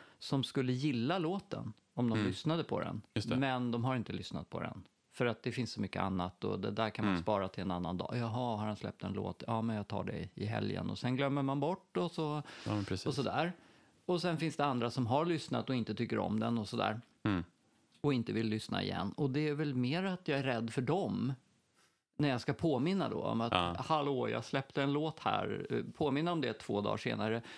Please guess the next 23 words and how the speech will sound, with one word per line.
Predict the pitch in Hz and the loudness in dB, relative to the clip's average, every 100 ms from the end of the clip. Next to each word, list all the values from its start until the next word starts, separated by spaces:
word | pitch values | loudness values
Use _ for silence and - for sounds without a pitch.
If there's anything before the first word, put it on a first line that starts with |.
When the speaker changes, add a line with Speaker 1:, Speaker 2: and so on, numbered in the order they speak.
| - - | -18 -14
Speaker 1:
så | - 143 | -2 0
är | |
jag | 139 139 | 0 0
nog | 139 135 135 127 | 0 -2 -4 -2
mer | 120 180 226 | 0 2 0
upptagen | - 160 147 - 127 123 123 123 | 0 -2 -4 -2 2 2 2 2
av | 113 107 110 - | 2 0 -2 -2
någon | 120 117 | 0 0
inbillad | 151 135 117 107 117 113 110 107 104 117 - - - - _ | 2 2 2 2 0 2 0 0 -2 -8 -12 -20 -20 -20 _
motvilja | 135 160 131 120 - 147 156 139 | 2 2 2 -2 -2 0 2 0
från | 123 117 117 | 0 0 0
dem | 110 110 110 107 | 2 2 0 -2
som | 117 104 | -2 -2
kanske | 107 117 101 - 104 80 | 0 0 0 -2 -4 -2
tycker | - - 98 | -4 -4 -2
att, | 95 | -2
"Nej, | - 90 | 0 0
men | 85 | 0
det | 90 | 0
här | 127 | 0
var | 101 | 0
inte | 85 - | -4 -6
bra." | - 67 - | -4 -2 -4